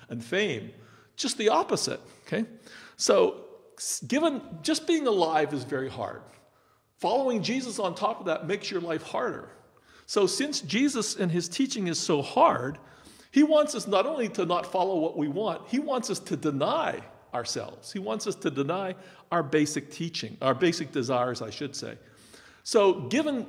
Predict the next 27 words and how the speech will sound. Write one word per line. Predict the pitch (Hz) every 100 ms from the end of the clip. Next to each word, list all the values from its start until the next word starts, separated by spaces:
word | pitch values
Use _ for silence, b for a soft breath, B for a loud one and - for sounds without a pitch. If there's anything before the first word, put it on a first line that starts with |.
| -
that | 165
his | - 311 233
teaching | 269 220 220
isn't | 180 180 156
what | 156
we | 143 139
want | 170 226 143 - 156
and | 147
it's | 143
very | 143 175 196
hard | 156 190 180 147
to |
follow, | 139 196 196 127 139 B B
why | 135 156 220
would | 262 226
anyone | 160 143 147 170
follow | - 214 220 160
him? | 107 104 - - _ _ _ _ _ _ _ _ b b b
Well, | 247 262
I |
think | 339 330
there's | 277 -
a |
couple | - 240 202
reasons | 175 180 156 143
for | - - -
following, | - 151 143 143 139